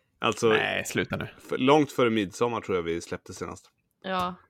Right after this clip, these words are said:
Speaker 3: och så sa vi att vi kanske skulle ta ett sommaruppehåll, men vi kör nog på. <laughs>
Speaker 2: Ja.
Speaker 1: Precis. <laughs> Vi kör det absolut inte på.
Speaker 3: Nej.
Speaker 2: Nej, det blev ett sommaruppehåll.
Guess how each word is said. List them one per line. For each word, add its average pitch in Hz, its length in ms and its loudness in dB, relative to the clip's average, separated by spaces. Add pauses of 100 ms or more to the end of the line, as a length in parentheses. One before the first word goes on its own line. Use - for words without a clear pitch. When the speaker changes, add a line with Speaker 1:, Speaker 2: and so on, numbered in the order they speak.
(240)
Speaker 3:
och 196 140 -2
så 190 60 -10
sa 190 180 2
vi 165 100 2
att 170 100 -4
vi 165 60 -10
kanske 170 400 -4
skulle 160 380 -10
ta 156 160 -8
ett 147 100 -10
sommaruppehåll, 135 560 -8
men 143 120 -8
vi 165 100 -4
kör 165 140 -6
nog 135 180 -10
på. - 240 -10 (680)
<laughs> 196 120 -2
Speaker 2:
Ja. 127 260 4
Speaker 1:
Precis. - 460 -6 (220)
<laughs> 151 200 0
Vi 131 200 6
kör 139 200 10
det 127 140 6 (440)
absolut 113 460 -2
inte 95 240 -6
på. - 240 -12 (340)
Speaker 3:
Nej. 226 180 -6
Speaker 2:
Nej, 113 320 4 (180)
det 123 80 0
blev 117 180 6
ett 104 80 2
sommaruppehåll. 101 580 2